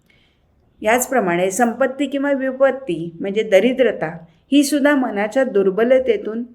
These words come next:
आणि मनाच्या खेळामधून निर्माण झाली आहे. आत्मज्ञानी तर सर्व बाबींकडे समान दृष्टीने पाहतो. बाह्य फरकामुळे आत्मज्ञानी विचलित होत नाही, म्हणून भेदविरहित नजरेने सर्व बाबतीत तो एकाच आत्म्याचं दर्शन घेतो.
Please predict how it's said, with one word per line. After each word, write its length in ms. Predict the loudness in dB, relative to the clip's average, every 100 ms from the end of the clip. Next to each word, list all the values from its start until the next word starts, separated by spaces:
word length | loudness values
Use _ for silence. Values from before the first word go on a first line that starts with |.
| -8
आणि 160 | -4
मनाच्या 460 | -4 -4 -6 -2 -2 -2
खेळामधून 640 | -4 -2 0 -2 -2 -2
निर्माण 340 | -4 -4 -6
झाली 260 | -4 -4 -4
आहे. 220 | -6 -10 -14 _ _ _ _ -4
आत्मज्ञानी 720 | -2 0 0 0 -2 0 2
तर 160 | 4
सर्व 360 | 4 2 4 4
बाबींकडे 640 | 4 0 -2 -2 0 2
समान 460 | 0 -2 -4 -2 -2
दृष्टीने 420 | -4 -6 -6 -6
पाहतो. 520 | -6 -8 -8 -12 -14 _ _ _ _ _ _ -2
बाह्य 380 | 0 4 4 4
फरकामुळे 680 | 2 0 -2 -2 0 -2 -2
आत्मज्ञानी 580 | -4 -4 -6 -6 -2 0
विचलित 400 | -2 -2 -4 -6 -4
होत 240 | -4 -2
नाही, 300 | -4 -4 -10 -18 _ _ -2
म्हणून 300 | 4 6 4
भेदविरहित 760 | 6 6 8 6 6 4 4 0
नजरेने 600 | -2 -2 -2 -2 0 -2
सर्व 360 | 0 2 4 2
बाबतीत 540 | 0 -2 -6 -8 -2 0
तो 140 | 2
एकाच 440 | 0 -2 -2 -2 -2
आत्म्याचं 560 | -8 -6 -4 0 2
दर्शन 400 | 2 0 -2 -6
घेतो. 540 | -6 -4 -4 -6 -10